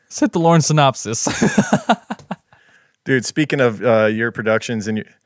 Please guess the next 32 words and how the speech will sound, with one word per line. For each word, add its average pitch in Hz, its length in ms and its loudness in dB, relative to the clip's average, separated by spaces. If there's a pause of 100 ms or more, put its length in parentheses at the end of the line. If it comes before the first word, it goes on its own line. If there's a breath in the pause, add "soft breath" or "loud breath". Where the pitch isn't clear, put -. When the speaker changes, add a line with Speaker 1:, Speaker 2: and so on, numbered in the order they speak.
(300 soft breath)
Speaker 2:
speaking 135 300 -4
of 113 100 0
your 110 120 0
intros, 104 440 -2
though, 98 180 0
last 107 340 0
week's 107 260 -6
was 101 160 -6
epic. 98 340 -4
So 113 140 -4
we 107 80 0
did 107 160 -6
the 107 80 -4
Kentucky 110 400 -6
Cannibal 101 340 -4
Boone 101 220 -4
Helm, 104 300 -2
Speaker 1:
Right. 101 40 -4
Speaker 2:
and 98 100 -2
I 101 80 0
told 110 280 -4
him 104 220 -4
I 98 80 -2
wa-, 101 180 -2
I, 104 200 -4
I, 110 260 -4
I 113 40 -2
begged 120 300 0
him 113 220 -4
to 113 120 -8
do 107 380 -2
his, 107 340 -8